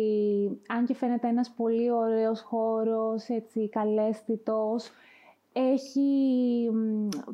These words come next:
πολλά ζόρια, ε,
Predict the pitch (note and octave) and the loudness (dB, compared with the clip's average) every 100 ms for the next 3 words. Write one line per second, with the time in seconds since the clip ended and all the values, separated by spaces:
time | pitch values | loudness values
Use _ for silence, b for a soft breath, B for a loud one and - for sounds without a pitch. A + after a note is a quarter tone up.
0 | - A#3+ A#3+ A#3 A#3 A3 F#3+ G3 F#3+ F3+ | -4 0 2 2 2 0 2 2 0 0
1 | G3+ B3 D#4 B B B _ - A3 G#3 | 2 0 -2 B B B _ -4 -2 0
2 | G3+ G3+ G3+ G3+ | 0 0 0 0